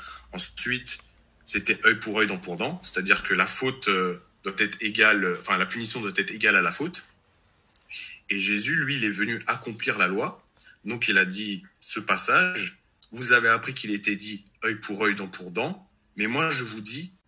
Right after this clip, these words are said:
je vous dis de ne pas résister aux méchants. Enfin, il, euh, il dit un autre truc, aimez carrément ceux qui vous font du mal. Et en fait, c'est une manière de dire, ne cherchez plus la, le fait de vous venger de manière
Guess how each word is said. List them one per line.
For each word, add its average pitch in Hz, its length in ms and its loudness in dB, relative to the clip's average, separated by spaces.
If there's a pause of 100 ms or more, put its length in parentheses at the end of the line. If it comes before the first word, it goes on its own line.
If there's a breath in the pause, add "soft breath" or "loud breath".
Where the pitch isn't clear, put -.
je - 100 -2
vous 110 120 -6
dis 117 140 0
de 117 100 4
ne 107 100 0
pas 135 160 2
résister - 540 0
aux 113 100 -2
méchants. 110 280 0
Enfin, 110 220 2 (360 loud breath)
il, 104 180 -2
euh, 95 360 0 (140)
il 113 100 -8
dit 127 120 2
un 123 120 0
autre 131 120 -4
truc, - 260 0
aimez 123 260 0
carrément 120 320 6
ceux - 180 4
qui - 160 -2
vous 107 200 -4
font 117 200 -2
du 110 140 -6
mal. 92 240 2 (540 loud breath)
Et 98 40 -8
en 92 100 -6
fait, 151 100 6
c'est - 220 0
une 110 60 -4
manière 135 280 2
de 117 140 -2
dire, 160 420 2 (480)
ne 113 80 -2
cherchez 117 380 4
plus 165 380 -2
la, 90 920 -2 (200)
le - 120 -4
fait 120 140 2
de 113 60 -6
vous 104 140 -4
venger 110 400 4
de 101 80 -4
manière 92 300 0